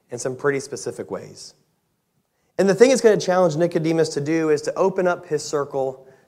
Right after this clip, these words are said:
to the people that he considered in the faith up until that point.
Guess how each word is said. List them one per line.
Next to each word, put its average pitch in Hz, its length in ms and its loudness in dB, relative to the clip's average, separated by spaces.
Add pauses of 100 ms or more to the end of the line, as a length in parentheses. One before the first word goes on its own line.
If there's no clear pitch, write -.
(140)
to 143 120 -6
the 139 80 -2
people 147 300 -4
that 131 160 0
he 139 100 -8
considered 131 640 -6 (480)
in 156 180 2
the 120 100 -2
faith 92 520 -10 (580)
up 113 160 -4
until 113 240 -8
that 98 220 -4
point. - 400 -16